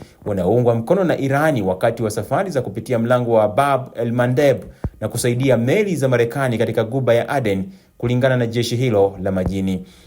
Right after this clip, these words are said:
Pia ilishambulia na kuangamiza makombora ya kushambulia meli zilizoendeshwa kwa njia ya mbali. Stockdale haikupata uharibifu na wafanyakazi wake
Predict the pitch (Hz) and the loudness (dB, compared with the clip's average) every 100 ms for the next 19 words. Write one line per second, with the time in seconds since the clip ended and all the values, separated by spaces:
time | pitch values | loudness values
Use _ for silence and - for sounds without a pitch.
0 | - - 220 202 165 143 147 139 135 160 | -10 -2 2 2 2 0 0 0 0 0
1 | 127 90 87 92 92 98 120 117 113 113 | 0 0 -2 -4 -2 -2 -2 -2 -2 0
2 | 120 190 151 - - 117 113 123 123 110 | 0 0 0 -2 -4 -4 -2 0 2 2
3 | 131 123 113 104 113 113 117 117 113 113 | 0 0 -2 -2 -2 -2 -2 -2 -2 -2
4 | 113 123 98 90 92 90 90 - - _ | -2 0 0 0 0 -2 -4 -8 -14 _
5 | - - 156 156 151 151 120 95 98 117 | -4 0 0 2 2 2 -2 -4 -2 0
6 | 117 110 110 104 180 208 180 123 110 104 | 0 0 -2 -2 -2 -2 -4 0 0 0
7 | 113 110 117 117 135 135 110 92 | -4 -2 -4 0 -2 -2 -2 -4